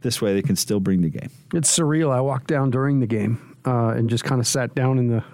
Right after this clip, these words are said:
Speaker 2: lower bowl for a second and, and, you know, was able to get a hello from most of the crew. Um, and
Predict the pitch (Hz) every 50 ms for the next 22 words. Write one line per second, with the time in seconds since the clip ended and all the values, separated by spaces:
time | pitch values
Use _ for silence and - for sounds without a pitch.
0 | - - 151 143 135 131 131 117 113 131 135 123 - - 135 120 - - 135 120
1 | 120 - 131 113 104 - - - - - - - - - - - _ - - 123
2 | 120 117 117 113 110 104 98 - - - - - 131 120 113 120 117 113 - -
3 | 135 127 117 139 135 123 123 135 110 120 123 120 107 - - - - - _ -
4 | - 131 143 143 139 123 107 139 131 131 131 131 143 143 - - - 131 117 117
5 | 113 - - - 160 165 226 - - - 147 135 110 - - 117 113 120 147 -
6 | - - - - - - - - - _ _ - - 135 131 123 123 120 117 113
7 | 110 107 101 - - - - - - - - 143 135 135 131 127 123 123 117 -
8 | - -